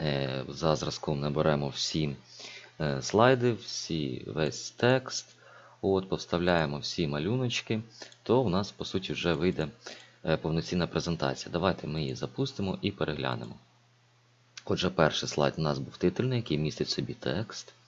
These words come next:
Е, другий слайд у нас, е, було вже порівняння. Ми бачимо, що містить як текст, так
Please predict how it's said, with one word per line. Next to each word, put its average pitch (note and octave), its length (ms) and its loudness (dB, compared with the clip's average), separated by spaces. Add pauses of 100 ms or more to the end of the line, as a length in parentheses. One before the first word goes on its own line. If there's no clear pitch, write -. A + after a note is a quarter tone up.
(880)
Е, D#2 200 6
другий F2+ 280 4
слайд D#2+ 380 4
у C#2+ 40 -6
нас, D2 400 -2
е, D2+ 220 4
було D2 240 0
вже D#2 220 2
порівняння. G#2 680 0 (360)
Ми E2 80 0
бачимо, C#2+ 400 2
що - 160 -2
містить D#2 400 0
як D2+ 280 4
текст, B2+ 440 2
так G2+ 220 4